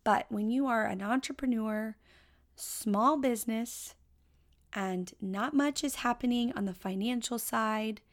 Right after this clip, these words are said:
and when I say not much is happening, doesn't mean you're not generating revenue. I just mean you're not having hundreds of transactions per day, right?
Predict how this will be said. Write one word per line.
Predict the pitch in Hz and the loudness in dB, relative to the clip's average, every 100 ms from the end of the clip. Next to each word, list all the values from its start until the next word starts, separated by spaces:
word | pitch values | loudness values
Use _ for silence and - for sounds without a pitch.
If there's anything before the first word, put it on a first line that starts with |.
| _ - - _ | _ -20 -20 _
and | - 247 | 0 4
when | 262 | 6
I | 277 | 4
say | 269 320 | 2 2
not | 311 | 4
much | 269 - | 2 2
is | 220 | 0
happening, | 254 247 | 2 2
doesn't | 233 294 233 | 2 2 4
mean | 254 | 6
you're | 262 | 6
not | 220 226 - - - _ - 202 | 4 0 -4 -16 -20 _ -8 -2
generating | 233 233 220 202 190 | 2 2 4 2 2
revenue. | 190 262 240 208 - | 2 2 2 0 -2
I | 220 | -2
just | 269 - | -2 2
mean | 254 226 | 2 4
you're | 220 | 2
not | 240 220 | 0 0
having | 202 226 214 196 - - - - | 0 0 0 -4 -6 -18 -18 -12
hundreds | - 233 247 220 226 196 | -4 4 6 6 2 0
of | 202 | -4
transactions | - 214 190 190 311 - 220 196 | -4 -2 0 0 -2 -4 -6 -6
per | - 202 | -8 -10
day, | - - - | -6 -4 -2
right? | 190 240 320 | 0 2 0